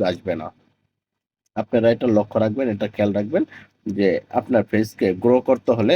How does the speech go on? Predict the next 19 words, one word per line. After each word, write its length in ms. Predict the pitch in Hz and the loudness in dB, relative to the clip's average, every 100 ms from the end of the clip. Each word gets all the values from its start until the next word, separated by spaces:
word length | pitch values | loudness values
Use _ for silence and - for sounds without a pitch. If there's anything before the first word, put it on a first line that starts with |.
| 110 | 0
আপনি 140 | - 104 | -2 0
অন্যের, 240 | 107 110 101 - 127 | 0 0 -4 -6 -2
অন্যের 260 | 139 135 127 107 - | 0 0 -4 -10 2
পেজে, 300 | 120 123 165 - | 2 4 0 2
অন্যের 320 | 120 120 113 110 | 2 2 0 2
ভিডিওতে 420 | 127 143 143 185 214 - - - | 0 2 0 -2 -6 -8 -20 -10
আপনাকে 340 | 110 123 113 120 117 | -2 0 0 0 0
টাইম 140 | 107 107 | 2 2
দিতে 180 | 107 104 101 | 0 -2 -2
হবে। 160 | 85 78 - _ _ _ - | -4 -8 -14 _ _ _ -2
তো 40 | 110 - | -2 2
সবাই 180 | 113 123 123 | 2 4 2
টাইম 140 | 135 127 | 2 4
মেনটেন, 300 | 120 120 117 117 _ _ 120 | 2 2 -2 -4 _ _ 0
মেনটেন 340 | 117 113 123 - | 0 2 0 2
করে 140 | 139 175 | 0 2
কাজ 120 | 120 - - | 0 -2 -2
করবেন। 240 | 110 196 - | 0 0 -2
সবাই 220 | 107 110 | 2 2